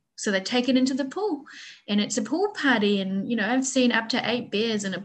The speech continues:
in a, you know, pool in an <laughs> enclosure, just playing and relaxing and just hanging out together. It's really nice to see. Um, we have quite a few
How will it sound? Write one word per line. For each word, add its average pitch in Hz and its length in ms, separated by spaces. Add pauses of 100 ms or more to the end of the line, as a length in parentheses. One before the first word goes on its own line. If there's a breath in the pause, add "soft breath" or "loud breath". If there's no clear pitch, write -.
(160)
in 214 120
a, 202 160 (580)
you 214 120
know, 196 220
pool 240 340
in 214 140
an 208 100
<laughs> 202 60
enclosure, 233 500
just 202 320 (440 loud breath)
playing 285 680
and 170 260
relaxing 269 840
and 185 400
just 208 280
hanging 202 240
out 226 220
together. 233 880 (300)
It's 220 340
really 214 280
nice 208 360
to 220 140
see. 226 480 (520 loud breath)
Um, 202 640 (340)
we 240 160
have 240 400 (400)
quite 262 220
a 269 40
few 240 640